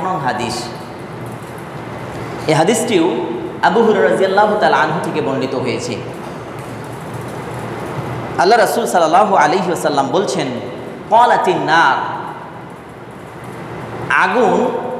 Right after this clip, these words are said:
জাহান্নাম আল্লাহকে বলল, "রব্বি", হে আল্লাহ।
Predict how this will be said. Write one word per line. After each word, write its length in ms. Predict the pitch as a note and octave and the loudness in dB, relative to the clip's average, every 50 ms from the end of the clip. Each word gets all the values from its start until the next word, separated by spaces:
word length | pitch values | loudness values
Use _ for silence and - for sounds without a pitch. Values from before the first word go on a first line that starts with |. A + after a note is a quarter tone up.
| - - - - B2 | -8 -10 -10 -8 0
জাহান্নাম 760 | - F3 D#3 D#3 E3 F#3+ B3+ C#4+ C4+ B3 G#3+ E3+ F3+ A3 - - - - - - - - - - - - - - - - - - - - - - - - - - - | 2 2 4 4 4 2 2 2 4 4 4 6 6 4 2 0 -2 -4 -6 -6 -8 -8 -10 -12 -12 -12 -14 -14 -14 -14 -14 -14 -14 -16 -14 -14 -14 -14 -4 2 4
আল্লাহকে 520 | E3 G3 G#3+ G#3+ A3 B3 C4+ B3+ C#4 C4 | 4 6 6 6 6 6 4 4 2 2
বলল, 360 | G3 F3+ F3 E3+ E3 F3 G3+ A3 F3 - - - - - - - - - - - - - - - | 4 6 6 6 6 6 6 6 6 4 4 2 0 -2 -4 -4 -6 -8 -8 -10 -12 -12 -2 2
"রব্বি", 800 | - F3+ B3+ C#4 - - - B3+ B3 G#3+ F3 D3+ C3 - - - - - - - - - - - - - - - - - | 4 6 6 6 4 2 0 0 0 0 0 0 -2 -4 -6 -8 -10 -10 -12 -12 -12 -14 -14 -16 -16 -16 -16 -12 -4 0
হে 140 | C#3 D#3 F3 | 4 6 6
আল্লাহ। 440 | G#3 A#3+ B3+ A#3+ G#3+ F#3+ F3 - | 6 6 6 6 6 6 6 6